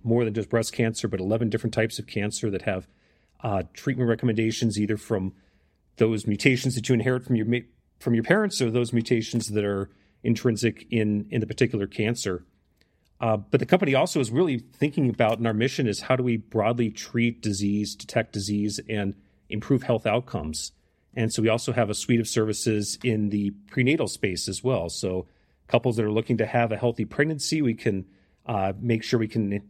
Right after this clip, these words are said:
look for inherited genetic disease or different fetal abnormalities. And then we also have a suite of products that help out within mental health as well.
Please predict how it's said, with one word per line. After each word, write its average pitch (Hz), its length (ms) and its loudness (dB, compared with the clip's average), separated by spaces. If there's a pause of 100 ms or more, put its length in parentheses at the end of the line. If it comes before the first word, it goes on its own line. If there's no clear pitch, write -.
look 131 240 -2
for 120 140 0
inherited 113 360 0
genetic 104 300 -2
disease 151 640 -2
or 104 300 -2 (260)
different 120 240 0
fetal 110 400 0
abnormalities. 120 840 -2 (800)
And 127 100 4
then 127 60 6
we 131 60 4
also 135 200 0
have 131 100 4
a 120 60 0
suite 131 240 0
of 127 60 -6
products 117 280 2
that 113 100 -2
help 120 200 2
out 113 180 2
within 120 280 -2
mental 120 300 0
health 92 280 -4
as 85 120 -8
well. 104 380 -2